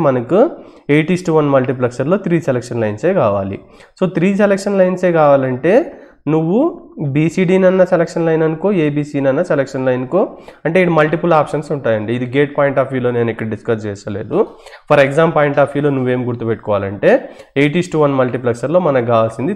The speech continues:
three selection line. So, three selection line అంటే for example నువ్వు బీసీడీయే తీసుకో. అంటే బీసీడీ తీసుకున్నప్పుడు ఇంకొకటి ఏమైపోతుందంటే అది మనకి ఏమవుతుందంటే input వేరియబుల్గా మిగులుతుంది. ఫోర్లో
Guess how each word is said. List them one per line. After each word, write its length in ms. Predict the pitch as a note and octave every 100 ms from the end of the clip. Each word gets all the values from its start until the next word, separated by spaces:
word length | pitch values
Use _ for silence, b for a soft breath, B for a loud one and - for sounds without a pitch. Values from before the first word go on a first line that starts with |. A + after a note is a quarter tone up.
| F3
three 120 | B2+ A2+
selection 340 | G#2 - D3 A2+
line. 160 | F#2+ - B B -
So, 120 | D3+ D#3+
three 140 | F3+ F3+
selection 320 | D#3+ D3+ D#3 C#3+
line 160 | B2+ B2+
అంటే 120 | E3 F3
for 80 | C3+
example 320 | A#2+ B2 B2 D#3+
నువ్వు 120 | C#3+ A#2+
బీసీడీయే 440 | A#2 A2+ A2+ D#3 A#2
తీసుకో. 280 | F#2+ - - - b b b A#2
అంటే 200 | C3+ G3 F#3
బీసీడీ 420 | C#3+ C#3+ F#3 F3 F3 D#3+
తీసుకున్నప్పుడు 540 | D#3 D3+ C#3 C3 F#3 E3
ఇంకొకటి 460 | D#3+ E3 F3 D#3 D3
ఏమైపోతుందంటే 800 | C#3+ C#3 C3+ B2 A#2+ G#2+ G#2 D#3+ C4 E4+ B B B B2+
అది 120 | D3+ D#3+
మనకి 180 | D3+ D3+
ఏమవుతుందంటే 520 | D3 C#3+ C#3 B2+ C3 F#3 D#3+
input 280 | D3+ D3 B2+
వేరియబుల్గా 400 | A2+ G#2 G#2+ D3+ F#3+
మిగులుతుంది. 460 | A2+ G2 F#2+ F#2+ - _ _ _ _ _ _ -
ఫోర్లో 600 | B2+ D3 D#3+ D3+ D#3